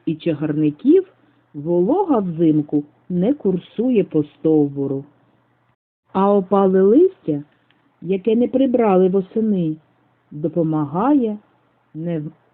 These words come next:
замерзнути корінню куща або чагарника.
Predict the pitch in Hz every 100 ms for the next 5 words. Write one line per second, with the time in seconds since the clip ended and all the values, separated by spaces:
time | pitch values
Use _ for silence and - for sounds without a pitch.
0 | 135 151 143 139 196 262 220 214 208 202
1 | 196 _ _ _ _ 147 143 135 202 226
2 | 185 156 147 _ _ 143 - - 165 240
3 | - - 123 120 170 - - 143 147 151
4 | 156 151 123 120